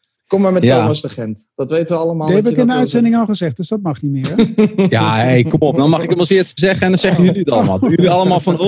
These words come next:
Speaker 3: Nou,
Speaker 2: was
Speaker 3: doe
Speaker 2: mijn
Speaker 3: ik,
Speaker 2: idee als ik morgen
Speaker 3: doe ik
Speaker 2: win
Speaker 3: een
Speaker 2: met
Speaker 3: ander.
Speaker 2: Thomas de Gent.
Speaker 3: Dan doe ik een ander.
Speaker 2: Oké, nou, dan doe ik, eh, ja, dan zal ik ook een ander doen, want die speelt Sander al. Maar, eh, jongen, jongens, jongens, ik, ik weet het, ik durf het ook gewoon echt niet meer te zeggen.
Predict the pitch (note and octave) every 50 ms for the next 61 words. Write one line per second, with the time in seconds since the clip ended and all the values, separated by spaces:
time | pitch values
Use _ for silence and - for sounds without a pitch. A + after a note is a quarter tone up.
0 | G#3 G3 F3+ F#3 F3 D#3+ - - F3+ F#3+ F#3 - E3+ F#3 F#3+ E3+ D3+ C#3 C#3+ C3
1 | C#3 B2 A#2 A2+ C#3+ G#3+ A3 D#3 G#2 G2 G2+ G2+ - A2+ G2 F#2+ F#2+ F#2 - G#2
2 | - G2 F2 E2 D2+ - _ _ _ _ - D#3 D3+ F3+ G3+ G3 F#3+ F3 D3 C3+
3 | B2 B2 B2 B2 B2 _ _ _ _ - - F2+ F2+ E2 D#2+ D#2 E2 F2+ G2+ G#2+
4 | G#2+ G#2 A#2 A#2+ B2+ B2+ - - A#2+ A#2 A#2 A#2 A#2 A2+ A2+ A2 A2 A2 G#2+ G2
5 | - _ _ _ _ - F#2+ F#2 F#2+ F#2+ G#2+ G2 G2 F#2+ G2 F2+ F#2+ G2 F#2 F2+
6 | F#2+ F2 F#2+ F2+ E2+ F#2 G2+ G2 F#2+ F#2 F2 - F#2 F#2 F2 E2+ - - - F#2
7 | F2+ - - G2 G2 F#2 E2 D#2+ E2 F#2+ B2 - _ _ _ _ _ _ _ -
8 | G2+ G2+ G2+ G2 F#2+ G#2+ G#2+ G#2+ G2+ F#2 - - - - - D#2+ D2+ E2 E2 D#2
9 | D#2 D#2 E2 F2 - - - E2+ F2 F2+ F#2 - - G2+ - - A2 G#2+ - G2
10 | F#2 F2+ G2+ - A#2+ A2 F#2+ F#2 A2 G#2 G2 F#2 - A2+ A2 - - G#2 G#2 F#2
11 | - A#2 A2+ G#2+ - - A2+ G2+ - A2 G#2 F#2+ F2 - F#2+ - D#3+ B2+ - E2+
12 | -